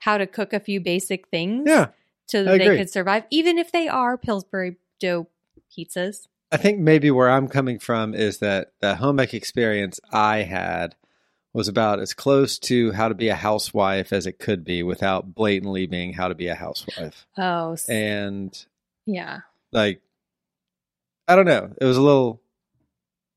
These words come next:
Speaker 2: little insulting.
Speaker 1: I think in our home ec class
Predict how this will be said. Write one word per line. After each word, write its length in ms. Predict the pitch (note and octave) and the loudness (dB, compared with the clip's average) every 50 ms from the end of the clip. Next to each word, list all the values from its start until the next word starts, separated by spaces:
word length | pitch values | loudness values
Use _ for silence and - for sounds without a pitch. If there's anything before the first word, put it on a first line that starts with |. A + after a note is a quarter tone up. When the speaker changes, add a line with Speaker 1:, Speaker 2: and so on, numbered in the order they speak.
| _ _ _ _ - | _ _ _ _ 4
Speaker 2:
little 220 | D#3 E3+ F3 D#3+ | 6 8 8 8
insulting. 460 | D#3 C#3+ - - A#2 G2+ F#2 - - - _ _ _ - - - - - _ - | 6 4 2 0 -2 -2 -2 -4 -12 -20 _ _ _ -16 -14 -14 -14 -8 _ -4
Speaker 1:
I 80 | B3 | -2
think 240 | B3 - D4+ E4+ G4 A#4 | -2 -2 -2 -2 -2 -2
in 100 | A4+ G#4 | 0 0
our 140 | F4 D#4 | 0 0
home 200 | C4+ C4 C4 B3+ | 0 0 -2 0
ec 160 | C4 B3+ B3+ - | 0 -2 -2 -4
class 300 | - - A#3 A3 G#3+ | -4 -4 -2 -2 -2